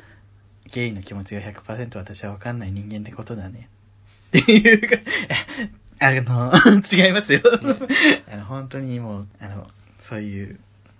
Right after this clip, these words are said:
Speaker 1: ことは言わないでください。ごめんなさい。<laughs> 思った。
Speaker 2: 急にトーンダウンしちゃう。
Speaker 1: そうそう。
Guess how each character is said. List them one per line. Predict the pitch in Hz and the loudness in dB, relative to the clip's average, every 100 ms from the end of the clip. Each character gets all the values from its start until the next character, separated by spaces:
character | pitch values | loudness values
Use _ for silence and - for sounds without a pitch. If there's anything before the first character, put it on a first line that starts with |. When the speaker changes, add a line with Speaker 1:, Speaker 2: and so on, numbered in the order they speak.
| _ _ | _ _
Speaker 1:
こ | 104 | -20
と | - | -12
は | 92 82 - - | -10 -10 -16 -12
言 | |
わ | 98 | -8
な | 95 | -8
い | 101 | -10
で | |
く | 92 | -12
だ | 160 | -16
さ | - - | -16 -18
い。 | _ | _
ご | 95 | -16
め | 90 | -14
ん | |
な | 95 | -14
さ | 92 | -12
い。 | 98 | -4
<laughs> | - - 196 240 202 190 508 - - 262 233 254 214 - 185 - 330 269 - | 0 4 6 4 4 2 4 2 6 4 6 6 4 -2 -6 -4 -4 -4 -4
思 | 98 | -8
っ | 95 - | -8 -10
た。 | - | -16
Speaker 2:
急 | - 127 | -12 -10
に | 110 | -8
ト | 113 | -8
ー | 107 | -8
ン | |
ダ | 104 | -8
ウ | 71 | -12
ン | |
し | |
ち | - | -20
ゃ | 76 | -20
う。 | |
Speaker 1:
そ | - - | -20 -14
う | 95 | -12
そ | - | -12
う。 | - | -14